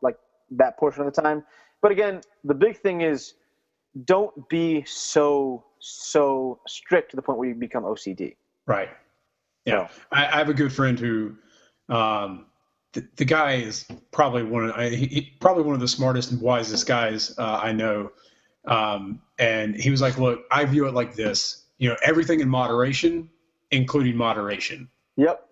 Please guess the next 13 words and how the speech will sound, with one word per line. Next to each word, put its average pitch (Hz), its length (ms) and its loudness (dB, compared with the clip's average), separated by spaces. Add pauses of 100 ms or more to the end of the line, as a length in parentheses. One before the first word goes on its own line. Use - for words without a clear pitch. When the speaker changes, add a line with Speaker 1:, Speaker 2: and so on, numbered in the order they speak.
(280)
Speaker 2:
You 135 160 4
know, 135 60 4
like, 123 300 0
you, 147 380 -4 (640)
you 160 180 0
can 165 120 2
eat 170 200 0
those 175 240 2
things 156 240 0
in, 143 120 -2
in 143 160 -2
moderation, 131 580 2
but 139 140 -2